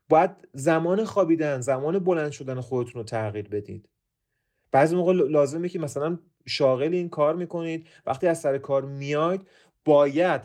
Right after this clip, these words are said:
اراده به خرج بدید و برید ورزشتون رو انجام بدید.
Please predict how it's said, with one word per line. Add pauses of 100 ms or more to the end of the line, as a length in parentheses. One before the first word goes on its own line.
اراده
به
خرج
بدید (680)
و
برید
ورزشتون
رو
انجام
بدید.